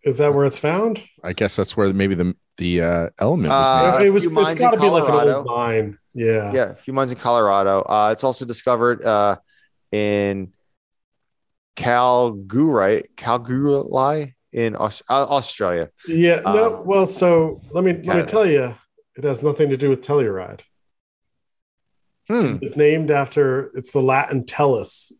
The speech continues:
Speaker 1: which means earth, which is sort of a weak ass, uh,
Speaker 3: <laughs>
Speaker 1: a, a weak name for a mineral. It was discover-, discovered in the seventeen hundreds as part of gold, a gold ore mine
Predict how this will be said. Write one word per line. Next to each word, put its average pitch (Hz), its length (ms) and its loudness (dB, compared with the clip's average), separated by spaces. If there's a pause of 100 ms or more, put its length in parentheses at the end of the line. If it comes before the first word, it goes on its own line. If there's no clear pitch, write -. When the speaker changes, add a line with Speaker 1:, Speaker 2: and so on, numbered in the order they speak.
(160)
Speaker 1:
which 131 340 -6
means 117 280 0 (200)
earth, 127 400 0
which 120 180 -8
is 120 160 -8 (140)
sort 139 240 -2
of 101 180 -2 (300)
a 127 60 0
weak 131 460 -2
ass, 120 520 -2 (640)
uh, 226 260 0
Speaker 3:
<laughs> - 60 -2
Speaker 1:
a, 131 280 0
a 131 220 2
weak 139 300 0
name 127 480 2
for 120 140 -2
a 113 40 0
mineral. 113 320 0 (380)
It 135 60 2
was 131 140 2
discover-, 151 460 0
discovered 147 580 0
in 127 140 0
the 117 60 -2
seventeen 135 420 -2
hundreds 123 480 0
as 135 220 -4
part 143 260 0
of 110 220 -2
gold, 156 500 0
a 131 100 -4
gold 139 480 -2 (120)
ore 143 260 2
mine 117 540 -2